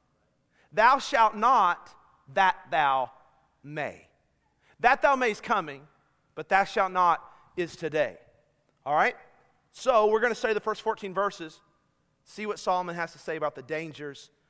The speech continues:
of sexual immorality, sexual relationship outside of God's clear boundaries. Let's begin in verse one with a familiar call that he begins, I think, every one of his lectures with. "My son, attend unto my wisdom and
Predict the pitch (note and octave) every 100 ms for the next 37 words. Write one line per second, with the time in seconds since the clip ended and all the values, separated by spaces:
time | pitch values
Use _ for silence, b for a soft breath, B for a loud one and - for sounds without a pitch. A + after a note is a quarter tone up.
0 | _ - - D#3+ - D3+ C#3 C#3 C#3+ C#3
1 | C3+ - D3+ - C3+ C#3+ C#3+ - C#3 -
2 | B2 A#2+ A#2+ - A#2 A#2+ B2 A2 G2+ -
3 | _ _ _ _ - E3+ F#3 F3+ A3 G#3+
4 | G3+ F#3 E3 F#3+ F3 D#3+ D#3+ - E3 E3+
5 | D#3+ D#3 - E3+ D3+ C3+ C3+ C#3 C#3 D3+
6 | D#3 D3 C#3+ - F#3 - F3 D#3 D3 C3+
7 | C3 E3 E3+ C3+ B2 A#2 A2 _ _ _
8 | _ _ _ _ _ F3 G#3 - B3 G#3
9 | - B3+ B3+ A#3 G3 F#3 G3 F3+ F3 F3+